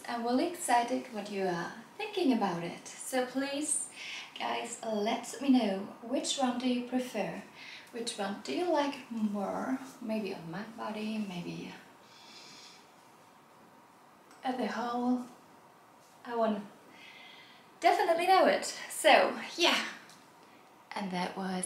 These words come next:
it for today. What do you think about my lashes? Lashes? <laughs> I put the first time on fake lashes and yeah. Hmm.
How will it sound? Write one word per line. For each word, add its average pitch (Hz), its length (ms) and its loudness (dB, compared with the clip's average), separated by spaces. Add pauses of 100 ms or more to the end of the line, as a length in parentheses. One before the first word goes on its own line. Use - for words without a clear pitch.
it - 260 -10 (100)
for 214 240 -4
today. 240 540 0 (460)
What 330 120 -14
do 392 80 -4
you 339 100 -4
think 185 220 -2
about - 180 -4
my 170 160 -4
lashes? 165 480 -4 (200)
Lashes? - 680 0 (760)
<laughs> - 1080 -2
I 202 400 0 (320)
put 226 180 0
the 214 60 -8
first 202 460 -2
time 226 220 4
on 165 140 2
fake 170 420 -6
lashes 185 500 -2 (220)
and - 480 -4 (880)
yeah. - 280 -2 (2500)
Hmm. 202 240 4